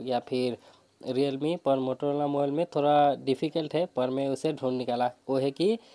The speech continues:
सेकंड स्पेस, मतलब जो Redmi मोबाइल में एक ड्यूल स्पेस होता है, जिसमें एक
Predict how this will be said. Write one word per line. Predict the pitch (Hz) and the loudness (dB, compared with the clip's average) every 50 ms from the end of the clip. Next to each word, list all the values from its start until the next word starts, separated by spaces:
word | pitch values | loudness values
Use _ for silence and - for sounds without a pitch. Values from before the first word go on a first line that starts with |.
| - _ _ | -20 _ _
सेकंड | - - 151 - 165 180 185 - - 131 | -4 -4 -2 0 0 0 0 -2 -4 -6
स्पेस, | - - 123 107 - - | -4 -4 -6 -6 -4 -6
मतलब | 127 131 - 160 175 185 175 139 | -6 -4 -2 -2 -2 -2 -2 0
जो | 127 143 147 147 147 147 131 - _ - - - _ - | 2 4 6 6 4 2 0 -4 _ -20 -20 -20 _ -2
Redmi | 143 151 139 139 160 165 | 0 0 0 0 -2 0
मोबाइल | 160 165 165 160 | 0 0 0 2
में | 165 165 165 | 2 2 0
एक | 156 147 135 | 0 0 -2
ड्यूल | 127 147 151 160 156 151 | 0 0 2 2 0 -2
स्पेस | 143 - 156 147 - 147 | -2 -2 -4 -2 -2 -2
होता | 135 - 139 | -2 0 0
है, | 131 135 143 | 0 0 0
जिसमें | 135 127 123 - - 139 131 | -2 -4 -8 -6 -4 -2 0
एक | 135 139 131 | 0 -2 -4